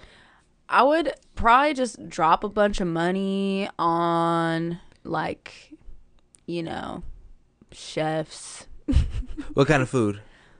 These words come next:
Speaker 1: Hmm.
Speaker 2: Well, first off, how are we getting there? So is it, it'll be private or is it gonna be
Speaker 1: Oh.
Speaker 2: first class?
Speaker 1: Oh, we do have options, don't we?
Speaker 2: We got money now.
Speaker 1: We got a private jet. Mm-hmm.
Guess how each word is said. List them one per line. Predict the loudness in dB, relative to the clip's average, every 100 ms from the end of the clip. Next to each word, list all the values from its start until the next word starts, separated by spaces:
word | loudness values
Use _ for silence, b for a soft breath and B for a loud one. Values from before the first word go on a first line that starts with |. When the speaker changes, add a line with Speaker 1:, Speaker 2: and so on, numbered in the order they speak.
| b _
Speaker 1:
Hmm. | -4 0 2 2 4
Speaker 2:
Well, | 4
first | 4 2
off, | 0
how | 0
are | -2
we | 0
getting | -2 -2 -4
there? | -6
So | -2 0
is | 0
it, | 0
it'll | 0 0 -2
be | -4
private | 0 2 2 0 -2
or | 2 2
is | 0
it | -2
gonna | 0 0
be | 0 2 2 0
Speaker 1:
Oh. |
Speaker 2:
first | 0 -2 0
class? | 0 0 -2 -6
Speaker 1:
Oh, | -6 -6 -6 -10 -12
we | -12
do | -10 -8
have | -8 -8 -10
options, | -10 -12 -16 -16 -16
don't | -14 -14 -12
we? | -8 0
Speaker 2:
We | 2
got | 2
money | 0 -2 -6
now. | -10 -12 -14 -10
Speaker 1:
We | -6
got | -4 -4 -6
a |
private | -8 -6 -6 -8 -10
jet. | -8 -6 -8 -14 _ _ _ _ _ _ _ _ -14
Mm-hmm. | -10 -8 -8 -8